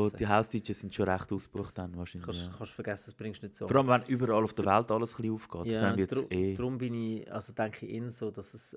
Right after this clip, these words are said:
Speaker 1: für, für die Zürcher Clubs generell, es wird sicher gut,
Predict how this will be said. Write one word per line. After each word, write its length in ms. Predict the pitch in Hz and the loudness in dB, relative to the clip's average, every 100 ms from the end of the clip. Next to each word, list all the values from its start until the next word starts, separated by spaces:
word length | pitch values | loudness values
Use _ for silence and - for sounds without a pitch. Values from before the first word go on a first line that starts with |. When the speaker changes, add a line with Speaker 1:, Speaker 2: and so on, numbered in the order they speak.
| - | -18
Speaker 1:
für, 180 | - - | -14 -16
für 140 | - 110 104 101 | -12 -6 0 0
die 60 | 98 | -2
Zürcher 340 | - 131 120 | -6 -8 -6
Clubs 440 | 113 - 127 - - | -8 -6 -6 -8 -10
generell, 320 | 110 117 107 | -8 -6 -8
es 160 | 101 - | -10 -12
wird 180 | 104 | -12
sicher 300 | - 120 - 101 | -10 -12 -10 -8
gut, 260 | 107 113 | -6 -6